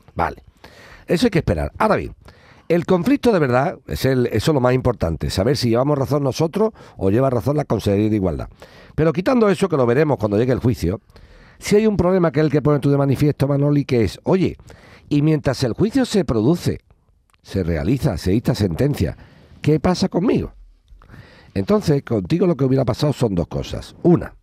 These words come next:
la primera, el abogado, a la hora de meter el procedimiento, a la hora de interponer el recurso contencioso administrativo, que así es como se llama técnicamente,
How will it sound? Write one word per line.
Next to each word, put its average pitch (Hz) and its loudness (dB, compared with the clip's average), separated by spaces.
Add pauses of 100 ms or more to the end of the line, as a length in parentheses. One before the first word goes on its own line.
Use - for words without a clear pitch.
(420)
la 123 -2
primera, 123 -4 (600)
el 147 4
abogado, 147 2 (440)
a 127 2
la 120 2
hora 196 0
de 147 0
meter 123 -2 (280)
el 120 0
procedimiento, 131 0
a 95 2
la 98 2
hora 113 2
de 110 2
interponer 104 0
el 127 0
recurso 107 -2
contencioso 90 -2
administrativo, 110 -2
que - -6
así 82 -6
es 85 -8
como 82 -4
se 90 -2
llama 87 -2
técnicamente, 101 -6